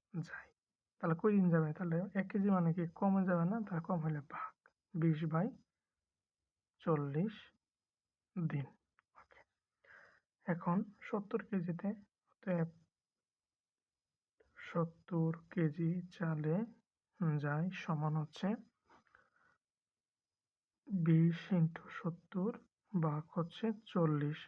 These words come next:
কত দ্বারা ভাগ করা যায়? দশ দিয়ে ভাগ করলে হচ্ছে চার দশকে চল্লিশ, আর,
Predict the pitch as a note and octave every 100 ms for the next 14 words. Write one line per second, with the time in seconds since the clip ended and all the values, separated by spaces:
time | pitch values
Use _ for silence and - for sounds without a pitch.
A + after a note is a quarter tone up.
0 | _ _ _ _ _ _ _ - F3+ F3
1 | F3 D#3+ D#3+ - D#3 C#3+ D#3+ C4 - _
2 | _ _ _ _ _ _ _ _ _ _
3 | F3 E3+ E3 E3 D#3+ D#3 - F3 E3 D#3+
4 | D#3+ E3 - D#3+ A#3 - - - - -
5 | - - - _ _ _ _ - _ _
6 | - - - _ _ F#3 D#3 - D#3+ -
7 | E3+ F3 F3+ E3 E3 F3+ B3+ - - _
8 | _ _ _ _ _ - - - E3+